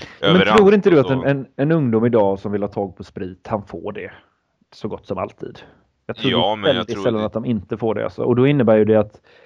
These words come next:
Speaker 1: om så gott som alla som vill ha sprit får det, så kan det inte bli så mycket mer än så. Förstår du vad jag menar?
Speaker 2: Ja, jo, men jag tror nog ändå att det är s-, alltså,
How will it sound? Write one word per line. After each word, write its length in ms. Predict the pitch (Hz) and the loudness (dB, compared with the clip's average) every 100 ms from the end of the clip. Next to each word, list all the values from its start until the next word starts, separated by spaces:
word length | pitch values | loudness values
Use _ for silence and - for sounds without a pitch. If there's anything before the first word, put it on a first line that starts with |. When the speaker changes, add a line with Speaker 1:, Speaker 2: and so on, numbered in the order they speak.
| _ _ _ _ | _ _ _ _
Speaker 1:
om 260 | - 113 110 | -4 -2 -2
så 120 | 117 | -4
gott 220 | 110 104 | -4 -2
som 120 | - | -2
alla 180 | 147 117 | 0 0
som 120 | 107 104 | -2 -4
vill 80 | |
ha 120 | 98 127 | -2 -4
sprit 360 | - 131 90 | -2 -4 -4
får 240 | - 87 92 | -10 -10 -4
det, 160 | 135 - _ _ - - _ | -6 -6 _ _ -20 -20 _
så 140 | - - | -20 -10
kan 140 | 104 | -6
det 40 | |
inte 120 | 107 98 | -6 -6
bli 100 | 90 | -8
så 100 | 92 | -10
mycket 200 | 90 85 | -12 -10
mer 180 | 85 82 | -10 -10
än 120 | 85 | -8
så. 240 | 123 139 - _ - - _ | -6 -8 -10 _ -20 -20 _
Förstår 200 | - 92 107 | -14 -4 -2
du 40 | |
vad 80 | 101 | 0
jag 60 | |
menar? 100 | 101 104 _ _ _ _ _ 60 | -2 -4 _ _ _ _ _ -14
Speaker 2:
Ja, 360 | 85 90 85 87 | -4 -2 0 -2
jo, 160 | 90 | -4
men 240 | 87 87 82 - 73 | -8 -14 -16 -20 -14
jag 160 | 78 73 | -10 -10
tror 180 | - 87 | -10 -12
nog 140 | 82 | -8
ändå 300 | 82 82 78 | -8 -8 -8
att 160 | 78 - | -8 -8
det 240 | 73 69 | -10 -8
är 80 | 69 71 _ | -10 -14 _
s-, 440 | - - - - - | -18 -14 -12 -12 -12
alltså, 220 | - - | -12 -12